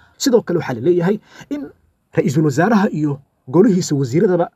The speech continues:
aysan u madax bannaaneen shaqadooda oo ay ku haystaan Xasan Sheikh iyo qoyskiisa. Wasiir kasta, waxaa la leeyahay, waxyaabaha uu qabanayo waa wax loo meerinayo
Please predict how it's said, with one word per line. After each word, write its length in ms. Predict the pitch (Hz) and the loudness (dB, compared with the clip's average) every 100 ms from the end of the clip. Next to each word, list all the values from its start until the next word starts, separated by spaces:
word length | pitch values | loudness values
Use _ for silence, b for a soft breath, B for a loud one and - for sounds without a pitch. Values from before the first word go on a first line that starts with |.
| _ _ | _ _
aysan 300 | 143 143 - | -8 -6 -6
u 100 | 170 277 | -6 -4
madax 240 | 185 143 | -2 -4
bannaaneen 400 | 120 135 147 156 | -6 -2 0 -2
shaqadooda 560 | 135 - - 190 202 180 b b b - | -2 -4 0 2 2 -2 b b b -6
oo 140 | 160 | -2
ay 80 | 175 | 0
ku 160 | 147 254 | 0 0
haystaan 400 | 160 156 - 165 | 0 -2 -4 -4
Xasan 320 | - 208 165 | -4 -4 -6
Sheikh 240 | 139 170 190 _ - | -4 -2 -4 _ -4
iyo 120 | 156 143 | -4 0
qoyskiisa. 640 | 240 - - 123 113 165 - _ | 0 -2 -8 -12 -8 -8 -10 _
Wasiir 280 | - 117 208 - | -8 0 0 0
kasta, 320 | - - 208 _ | -6 -6 -6 _
waxaa 200 | - 117 | -12 -6
la 80 | 135 | -2
leeyahay, 380 | 135 190 170 202 - _ _ - | 2 2 2 0 -4 _ _ -8
waxyaabaha 540 | - 180 151 160 185 | -4 -2 -2 0 0
uu 160 | - - | -2 -4
qabanayo 480 | - 156 175 151 170 _ _ _ _ | -4 -6 -4 -6 -6 _ _ _ _
waa 80 | 131 | -4
wax 80 | 151 | -2
loo 220 | 147 165 175 | 2 4 4
meerinayo 580 | 135 143 156 120 101 | 2 -2 -2 -6 -10